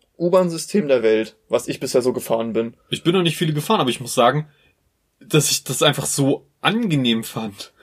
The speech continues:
Speaker 1: Ja, es ist halt, es ist halt so strukturiert.
Speaker 2: Ja.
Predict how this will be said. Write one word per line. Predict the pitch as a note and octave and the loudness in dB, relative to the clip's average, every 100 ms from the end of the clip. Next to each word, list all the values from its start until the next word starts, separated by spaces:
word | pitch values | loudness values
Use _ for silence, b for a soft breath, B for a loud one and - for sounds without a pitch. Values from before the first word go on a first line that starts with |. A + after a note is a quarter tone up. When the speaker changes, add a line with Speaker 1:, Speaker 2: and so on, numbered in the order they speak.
| B B B B B B | B B B B B B
Speaker 1:
Ja, | C3+ E3 | -2 2
es | F#3 C3+ | 2 2
ist | D#3+ | 0
halt, | E3 D3+ D3+ | 4 2 2
es | D3 | -2
ist | D#3 | 2
halt | D3 D3+ - | 2 2 -6
so | C3+ | -8
strukturiert. | C#3+ D#3+ - C3 D3+ C4+ - - | -4 -4 -4 -6 -2 -2 -2 0
Speaker 2:
Ja. | F3+ | 0